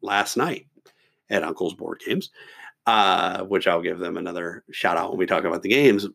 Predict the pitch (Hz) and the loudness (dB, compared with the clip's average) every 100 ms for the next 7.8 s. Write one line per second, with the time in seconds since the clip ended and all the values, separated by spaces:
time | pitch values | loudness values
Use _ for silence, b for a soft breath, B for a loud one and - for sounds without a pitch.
0 | _ 120 131 - _ - 123 147 156 135 | _ -2 0 -2 _ 2 6 8 10 8
1 | 135 131 123 - 120 110 113 123 127 - | 8 6 4 4 4 4 4 2 0 4
2 | 135 135 135 131 131 - 135 117 117 113 | 4 4 2 -4 -4 -2 -2 -2 -2 0
3 | 104 120 120 - 107 104 98 95 92 92 | -2 -2 -2 0 2 2 4 4 6 6
4 | 92 98 92 101 98 101 95 104 104 95 | 6 6 4 6 4 4 4 6 8 6
5 | 87 92 87 90 - 90 90 90 90 87 | 4 2 4 2 -2 0 2 2 2 0
6 | - - 87 - 87 87 95 - - _ | 0 -8 -8 -4 -2 -2 -6 -12 -20 _
7 | _ _ _ _ _ _ _ - | _ _ _ _ _ _ _ -16